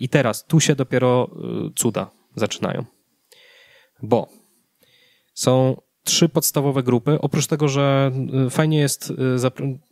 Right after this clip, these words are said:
zobaczyć, jakie są propozycje. E, no i teraz jest pytanie.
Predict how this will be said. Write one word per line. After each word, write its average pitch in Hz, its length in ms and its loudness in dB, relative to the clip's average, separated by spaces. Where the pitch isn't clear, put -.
zobaczyć, 139 520 0
jakie 143 200 -2
są 139 140 0
propozycje. 127 640 0
E, 117 240 0
no 139 100 2
i 147 60 2
teraz 160 180 2
jest 151 140 -2
pytanie. 110 340 -4